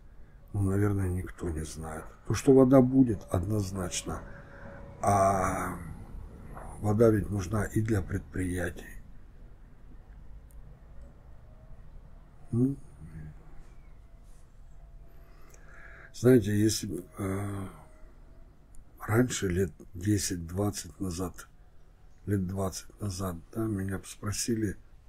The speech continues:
будет такое, может такое быть, я бы сказал, что нет. И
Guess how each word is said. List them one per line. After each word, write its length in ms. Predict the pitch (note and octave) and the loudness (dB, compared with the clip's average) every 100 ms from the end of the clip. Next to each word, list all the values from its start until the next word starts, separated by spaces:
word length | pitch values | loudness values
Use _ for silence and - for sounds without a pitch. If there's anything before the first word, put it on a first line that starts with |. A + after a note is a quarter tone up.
| - | -14
будет 420 | G2 A#2 G#2+ - | -2 0 0 -6
такое, 420 | - - - F#2+ | -10 -10 -4 -2
может 360 | F2+ G#2 G#2+ A2 | 0 0 0 -4
такое 300 | - - F#2+ | -14 -8 -8
быть, 300 | E2+ F2+ - | -6 -8 -10
я 100 | - | -18
бы 120 | - | -16
сказал, 420 | - - G2 G2+ F#2 | -12 -8 -4 -2 -4
что 260 | - - | -6 -6
нет. 280 | G2 F2+ D#2+ - - - - - - - - - - - - - - - - - - - - - - - - - - - - - - - - - | -4 -4 -8 -14 -20 -20 -20 -20 -20 -20 -20 -20 -20 -20 -20 -20 -20 -18 -18 -18 -18 -18 -20 -20 -20 -20 -20 -20 -20 -18 -16 -14 -10 -10 -10 -2
И 480 | G#2+ A#2 B2 A#2 | 4 6 4 2